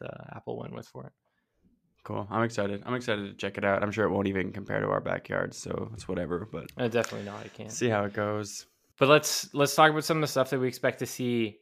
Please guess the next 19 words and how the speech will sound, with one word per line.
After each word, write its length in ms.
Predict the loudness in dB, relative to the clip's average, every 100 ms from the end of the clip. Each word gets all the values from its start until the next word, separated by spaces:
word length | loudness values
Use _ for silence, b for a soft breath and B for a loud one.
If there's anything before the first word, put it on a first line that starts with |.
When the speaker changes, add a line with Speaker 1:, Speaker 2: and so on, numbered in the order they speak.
| -4
Speaker 1:
Um, 720 | 2 2 2 -2 -6 -12 -8
like 200 | -2 -2
most 340 | 2 0 0 0
Apple 300 | -2 0 0
events, 360 | 0 -2 -6
we 300 | -6 -6 -6 -4
have 280 | -4 -4 -6 -8
a 300 | -8 -8 -10
reasonable 440 | -6 -6 -4 -2
idea 340 | -2 -2 0 0
of 100 | 2
what 200 | 2 2
might 200 | 0 -4
be 80 | -6
shown 260 | -8 -8
off, 340 | -4 -2 -2 -2
but 100 | -2
we 100 | 2
don't 260 | 2 2